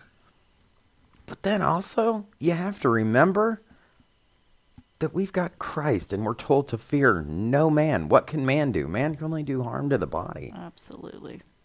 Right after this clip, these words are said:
Speaker 1: How much of a fighter does this make us, guys? Not saying not to defend your fam-, of course.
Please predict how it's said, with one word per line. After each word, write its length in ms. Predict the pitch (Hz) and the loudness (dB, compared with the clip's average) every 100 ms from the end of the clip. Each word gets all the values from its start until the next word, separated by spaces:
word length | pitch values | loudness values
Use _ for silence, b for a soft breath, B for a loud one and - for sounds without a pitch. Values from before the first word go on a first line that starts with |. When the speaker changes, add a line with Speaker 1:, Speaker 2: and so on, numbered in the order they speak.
| _ - | _ -8
Speaker 1:
How 100 | 131 | -4
much 220 | 202 - | 0 2
of 100 | 175 | 4
a 80 | 180 | 4
fighter 340 | - 170 170 | 8 10 10
does 200 | 147 120 | 6 4
this 280 | 131 135 127 | 8 8 8
make 300 | 113 107 87 | 4 4 2
us, 160 | 73 - | -2 0
guys? 400 | 90 - 120 - B B - | 0 2 -2 -2 B B 12
Not 260 | 165 175 | 12 12
saying 240 | - 165 151 | 10 8 10
not 220 | 131 - | 8 8
to 80 | 117 | 0
defend 320 | 110 107 92 | 0 0 -2
your 60 | |
fam-, 180 | 92 - | -6 -8
of 100 | 110 | -8
course. 380 | - 156 107 - | -2 -2 -2 -8